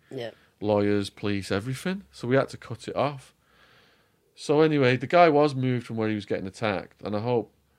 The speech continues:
Speaker 2: I've never heard from him to this
Speaker 1: I
Speaker 2: day, and I
Speaker 1: haven't,
Speaker 2: hope, I
Speaker 1: no.
Speaker 2: hope he's done all right out of the situation.
Speaker 1: I don't know what happened to
Speaker 2: But
Speaker 1: him
Speaker 2: his
Speaker 1: after
Speaker 2: mum
Speaker 1: that.
Speaker 2: was not too happy, was she? And she was
Speaker 1: No.
Speaker 2: connected to a local politician.
Speaker 1: Yeah.
Speaker 2: And didn't they then start to ta-, turn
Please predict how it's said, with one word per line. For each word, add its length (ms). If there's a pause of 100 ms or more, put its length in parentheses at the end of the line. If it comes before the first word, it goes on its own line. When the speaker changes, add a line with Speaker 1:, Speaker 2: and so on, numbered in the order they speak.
(220)
Speaker 2:
I've 120
never 200
heard 160
from 120
him 60
to 80
this 120
Speaker 1:
I 100
Speaker 2:
day, 140
and 80
I 40
Speaker 1:
haven't, 200
Speaker 2:
hope, 80
I 40
Speaker 1:
no. 60
Speaker 2:
hope 100
he's 100
done 180
all 140
right 260
out 140
of 60
the 60
situation. 760 (320)
Speaker 1:
I 60
don't 180
know 80
what 120
happened 220
to 80
Speaker 2:
But 40
Speaker 1:
him 60
Speaker 2:
his 80
Speaker 1:
after 120
Speaker 2:
mum 360
Speaker 1:
that. 560
Speaker 2:
was 120
not 260
too 200
happy, 340
was 200
she? 120
And 100
she 140
was 120
Speaker 1:
No. 100
Speaker 2:
connected 280
to 140
a 20
local 320
politician. 800
Speaker 1:
Yeah. 280 (640)
Speaker 2:
And 140
didn't 260
they 180
then 280
start 360
to 60
ta-, 360
turn 600